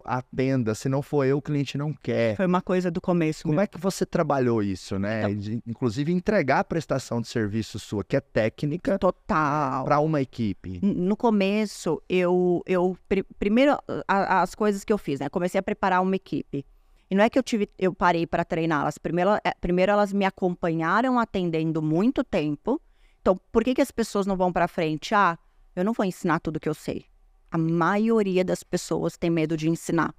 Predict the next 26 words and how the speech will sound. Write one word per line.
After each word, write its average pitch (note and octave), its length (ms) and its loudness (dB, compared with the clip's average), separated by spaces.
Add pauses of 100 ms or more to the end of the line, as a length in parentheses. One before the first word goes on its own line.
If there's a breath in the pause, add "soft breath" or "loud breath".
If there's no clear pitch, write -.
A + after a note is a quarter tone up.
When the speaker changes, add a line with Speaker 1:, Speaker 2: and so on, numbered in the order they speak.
(380)
Speaker 2:
com F#3+ 120 0
medo E3+ 280 2
da E3+ 100 2
pessoa F3 280 -4
sair, F#3 440 0
montar F3 340 0
um D#3 60 -2
igual, F#3 440 2
ou E3+ 80 0
levar D#3 280 0
ideia, E3+ 560 -2 (160)
entendeu? F3 460 -2 (480)
E F#3 100 2
aí F#3 120 6
eu A3 80 6 (120)
deixei G#3+ 480 0
as A#3 120 -2
pessoas G3 340 -4
me F#3+ 140 0
acompanharem F3 800 -2
e F#3+ 160 2
elas F3+ 240 2
treinando. G3 680 0 (320)
E E3 60 0
eu E3 100 4
acompanhando. F3+ 720 0